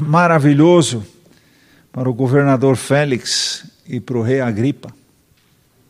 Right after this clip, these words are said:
Um deles até ficou surpreso, "Você quer me converter?" Né? Porque ele tá balançando já.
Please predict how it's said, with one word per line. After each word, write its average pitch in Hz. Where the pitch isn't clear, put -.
Um 131
deles 151
até 139
ficou 131
surpreso, 135
"Você 123
quer 131
me 123
converter?" 127
Né? 123
Porque -
ele 135
tá 131
balançando 143
já. 101